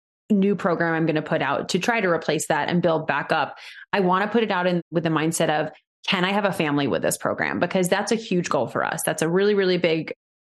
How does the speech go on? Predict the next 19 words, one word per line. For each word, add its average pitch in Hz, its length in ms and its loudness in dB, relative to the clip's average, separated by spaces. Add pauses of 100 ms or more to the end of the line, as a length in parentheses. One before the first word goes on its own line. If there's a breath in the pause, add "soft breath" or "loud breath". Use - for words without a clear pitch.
(160)
focus 202 320 0
for 185 140 2
us. 175 240 0
And 175 180 0
so 160 360 2
that 175 120 0
was 175 180 -2
everything 180 400 0
that 139 100 0
I 117 100 -2
thought - 340 -4
was, 127 280 -2 (360 loud breath)
"Can 220 140 2
I 220 40 2
have 233 140 2
a 202 60 0
family 160 320 0
with 151 100 0
this? 147 320 0